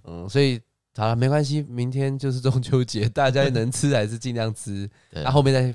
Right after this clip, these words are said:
Speaker 1: 减肥事情，后面再想。
Speaker 2: 对。
Speaker 1: 啊，柚子欸，我们前天讲到说，大家知道为什么要吃柚子？
Speaker 2: 欸，这我也不知道欸。
Speaker 1: 好，我跟你讲哦，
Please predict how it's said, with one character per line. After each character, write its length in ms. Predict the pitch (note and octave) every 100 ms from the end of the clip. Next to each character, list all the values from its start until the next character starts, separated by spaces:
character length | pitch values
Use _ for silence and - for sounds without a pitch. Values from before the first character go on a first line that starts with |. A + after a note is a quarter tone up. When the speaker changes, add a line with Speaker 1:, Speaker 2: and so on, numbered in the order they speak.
| -
Speaker 1:
减 160 | G#2+
肥 120 | G2 G#2
事 100 | A#2+
情， 120 | G#2
后 100 | A2
面 120 | G#2
再 140 | G2 F2+
想。 240 | - - _ _ _
Speaker 2:
对。 200 | - - _ _ -
Speaker 1:
啊， 140 | G3+ -
柚 260 | - A3 E3
子 220 | - G2
欸， 220 | F#2+ F#2+ A2 _ _ _ _ _ _ _ _ _ _
我 80 | A2+
们 100 | B2+
前 120 | D3+
天 80 | F3+
讲 160 | A2+
到 120 | G2 C3+
说， 140 | B2+
大 160 | - C#3+
家 80 | C#3
知 140 | -
道 140 | C3+
为 80 | C3+
什 80 | G#2+
么 80 | F2+
要 60 |
吃 160 | F#2 G2
柚 120 | G2
子？ 160 | F2+ -
Speaker 2:
欸， 60 | -
这 100 | C#3
我 140 | A#2+ F#2+
也 80 |
不 100 | D#2
知 140 | F2 E2
道 120 | C#2+
欸。 180 | A#1 G#2+ _ -
Speaker 1:
好， 300 | F#2+ E2 E2 _
我 100 | -
跟 120 | G2+
你 60 | G#2+
讲 180 | G2+ F2
哦， 380 | F2 F2 F2+